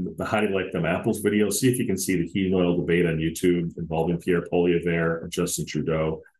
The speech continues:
That's also a ma-, masterclass, but I think it's a masterclass. Each candidate,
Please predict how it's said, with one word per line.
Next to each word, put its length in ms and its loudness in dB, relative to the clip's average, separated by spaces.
That's 380 2
also 340 -2
a 20 0
ma-, 300 0
masterclass, 800 -2
but 100 -2
I 120 -2
think 140 0
it's 140 0
a 60 0
masterclass. 840 0
Each 220 -2
candidate, 540 0